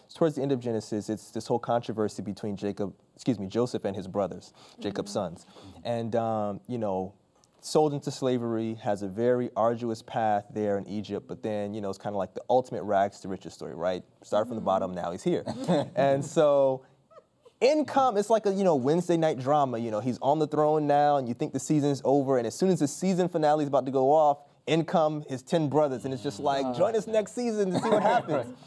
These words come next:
Speaker 1: Come back next season, and here he is, like, he has his brothers, and you would think that he would exact judgment on them, but we know how it happens. He ends up forgiving them. What does that say about, in the midst of a global rebellion,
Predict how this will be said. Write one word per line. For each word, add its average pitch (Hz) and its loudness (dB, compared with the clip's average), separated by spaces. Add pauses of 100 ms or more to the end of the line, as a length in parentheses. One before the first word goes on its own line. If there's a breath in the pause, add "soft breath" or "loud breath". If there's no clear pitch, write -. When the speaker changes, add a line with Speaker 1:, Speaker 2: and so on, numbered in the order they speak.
(280 loud breath)
Speaker 1:
Come 214 2
back 180 2
next 175 0
season, 190 -2
and 151 0
here 196 2
he 202 -2
is, 226 0
like, 151 0
he 175 -4
has 160 -2
his 151 -10
brothers, 165 -2 (340 soft breath)
and 165 2
you 190 2
would 151 0
think 208 -2
that 143 0
he 165 -6
would 147 -2
exact 113 -4
judgment 143 -8
on 139 -6
them, 135 -6
but 127 -4
we 180 -4
know 135 -4
how 104 -8
it - -10
happens. 98 -12
He 143 -6
ends 131 -6
up - -12
forgiving 117 -4
them. 85 -14 (920 soft breath)
What 170 2
does 247 0
that 180 0
say 127 0
about, 95 -2 (220)
in 92 -10
the 92 -8
midst 139 -2
of 151 0
a 147 0
global 139 2
rebellion, 98 -2